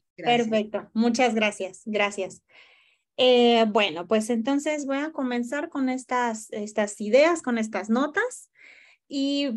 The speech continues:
Speaker 2: por favor, pues claro, sí, le-, les voy a, a, a pedir que en cualquier duda o alguna idea que, se, que surja de, de esto que vamos a platicar hoy, pues hagan la anotación para que en, en un momento podamos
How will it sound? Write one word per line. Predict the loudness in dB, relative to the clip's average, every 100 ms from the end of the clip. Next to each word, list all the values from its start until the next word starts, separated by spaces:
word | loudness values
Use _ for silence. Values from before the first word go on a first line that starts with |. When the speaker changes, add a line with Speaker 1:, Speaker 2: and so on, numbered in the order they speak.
| 0
Speaker 2:
por | 0
favor, | 0 2 4 2 0
pues | -4 -8
claro, | -6 -2 -2 -2
sí, | -4 -4 -4 -2
le-, | -4 -4
les | -6 -4
voy | -4 -2
a, | -2 0 -2
a, | -4 -6 -8 -10 -10
a | -10 -8
pedir | 0 0 0 -2 -4
que | -4
en | -2 -2 -4 _ _
cualquier | -4 -4 0 2 2 0 -12
duda | -20 -6 -2 0 0 2 2 2 2
o | 0 0
alguna | 0 -2 -2 -2 -2
idea | -2 -2 -2 -4 -6
que, | -6 -6
se, | -4 -4 -4 -6
que | -10
surja | -6 -6 0 2
de, | 2 -2
de | -4
esto | -8 -6 -4
que | -2
vamos | -2 -2
a | -2
platicar | -2 -4 -4 -2 0
hoy, | 0 -2 -8 _ _ _ _ _ _
pues | 2 2 4
hagan | 0 2 2 2
la | 2
anotación | 0 -2 -4 -4 -4 -2
para | -2 -4
que | -6
en, | -10 -10 -10
en | 2 2
un | 4
momento | 2 2 2 0 -2
podamos | 0 -2 -2 -2 -4 -8